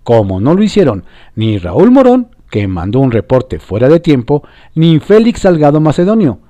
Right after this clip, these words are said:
que simplemente no mandó nada. El gesto de Morón, según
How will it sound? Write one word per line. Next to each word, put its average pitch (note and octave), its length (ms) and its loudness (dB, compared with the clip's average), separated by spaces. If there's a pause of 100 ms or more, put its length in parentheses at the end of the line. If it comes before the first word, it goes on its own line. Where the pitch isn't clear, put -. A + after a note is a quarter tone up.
(200)
que D#3+ 140 0
simplemente A#3+ 840 2 (100)
no G#2+ 320 -2
mandó C#3+ 400 0
nada. E2 340 -4 (1080)
El A3+ 160 4
gesto C#4+ 340 0
de C#4 100 0
Morón, A#3+ 360 0 (240)
según G#2+ 640 -2